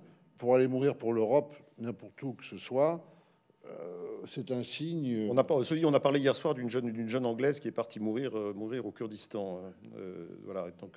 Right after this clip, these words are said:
Speaker 2: sous l'uniforme des, des Y P G, vous savez, des
Speaker 1: Il y a
Speaker 2: milices
Speaker 1: toujours
Speaker 2: kurdes.
Speaker 1: des aventuriers, des aventurières.
Speaker 2: Voilà, bon,
Speaker 1: On
Speaker 2: c'est
Speaker 1: respecte son engagement, mais c'est un phénomène totalement mineur.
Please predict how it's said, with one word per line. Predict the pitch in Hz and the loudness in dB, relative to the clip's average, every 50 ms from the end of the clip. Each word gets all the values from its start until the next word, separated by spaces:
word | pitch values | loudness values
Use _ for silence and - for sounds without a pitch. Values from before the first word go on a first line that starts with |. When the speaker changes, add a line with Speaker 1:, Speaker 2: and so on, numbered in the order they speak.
| 101 | -12
Speaker 2:
sous | 90 - - 110 | -10 -8 -8 -6
l'uniforme | 107 110 110 104 - 123 110 107 | -4 -4 -2 0 0 -2 -2 -2
des, | 101 101 | -4 -6
des | 95 104 104 95 107 | -6 -6 -6 -6 -4
Y | 104 113 117 107 - | -4 -4 -4 -4 -4
P | - 110 | -6 -6
G, | 95 92 104 98 | -6 -6 -6 -8
vous | 90 87 87 | -8 -10 -8
savez, | - 120 117 | -6 -6 -4
des | 104 107 | -4 -4
Speaker 1:
Il | 104 | -4
y | 104 | -2
a | |
Speaker 2:
milices | 107 104 101 - | -2 -4 -4 -4
Speaker 1:
toujours | - 117 123 120 | -2 -2 0 0
Speaker 2:
kurdes. | 120 117 | 2 2
Speaker 1:
des | 110 117 | 2 2
aventuriers, | 110 120 117 117 - 123 123 127 127 | 2 0 -2 -2 -2 0 0 0 0
des | 120 113 117 | 0 0 -2
aventurières. | 117 117 113 - 135 123 127 151 143 127 | -2 -2 -4 -2 -2 0 2 2 2 4
Speaker 2:
Voilà, | 120 131 131 104 | 6 6 6 6
bon, | 85 90 98 | 4 4 2
Speaker 1:
On | 113 117 | 4 6
Speaker 2:
c'est | 127 | 6
Speaker 1:
respecte | 139 117 113 110 - 139 - - | 6 4 6 6 6 6 6 4
son | - 139 135 131 | 0 0 2 2
engagement, | 131 127 127 135 131 117 143 160 151 127 - - - - - - | 2 4 4 4 4 4 4 4 4 4 2 -2 -10 -20 -14 -10
mais | 107 104 | -8 -4
c'est | - - 135 | 0 0 0
un | 123 | 0
phénomène | 120 - 139 127 127 123 127 135 135 131 120 120 | 0 0 0 0 2 2 2 2 2 2 0 -2
totalement | - - 120 - - 117 113 113 117 113 113 | -2 -2 -2 0 0 -2 -2 0 -2 -2 -2
mineur. | 117 117 117 120 123 131 135 135 127 113 95 85 | -2 -2 0 0 0 2 2 2 2 2 0 -2